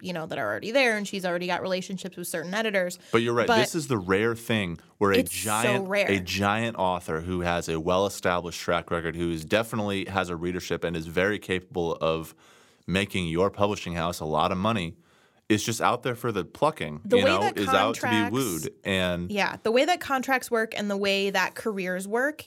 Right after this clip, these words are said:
Speaker 1: in this industry is that if you're with somebody who's being really good to you and has made you really big,
Speaker 2: You stick with 'em.
Speaker 1: you stick with 'em
Speaker 2: Yep.
Speaker 1: because it's better for everybody.
Speaker 2: Because it's working. If it's working, why mess with it?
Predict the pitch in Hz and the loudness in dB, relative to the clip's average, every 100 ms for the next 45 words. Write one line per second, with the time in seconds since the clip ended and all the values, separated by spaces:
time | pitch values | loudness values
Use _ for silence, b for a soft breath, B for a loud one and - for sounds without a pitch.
0 | - 202 196 185 180 185 180 170 170 - | -4 -2 -2 -2 -6 -6 -6 -6 -6 -4
1 | 190 - 180 180 - b b b - 214 | -6 -2 0 0 -2 b b b -2 -2
2 | 214 214 247 320 311 320 - 202 196 196 | 0 2 4 4 0 -2 -2 -2 0 -2
3 | 226 254 247 226 196 190 190 180 180 185 | -2 -6 -4 -4 -2 -2 -2 -2 -4 -4
4 | 180 170 170 185 180 196 226 - 190 180 | -2 -4 -4 -6 -4 -4 -4 -2 -2 -2
5 | 180 175 196 175 175 175 156 151 190 - | -6 -4 -6 -4 -4 -6 -4 -2 0 0
6 | - - 95 85 82 226 233 - 320 285 | 2 2 2 0 0 0 0 0 0 2
7 | 330 262 185 196 202 220 202 226 226 185 | 2 2 -2 -2 2 2 2 0 0 2
8 | 196 202 196 185 185 180 - 104 - 131 | 2 4 0 -4 -4 -6 -4 -2 2 2
9 | 123 107 180 - 82 95 110 110 131 143 | 4 4 4 2 -2 -2 -2 0 0 2
10 | 135 127 127 120 131 - 76 - | 0 2 2 0 -2 -6 -8 -8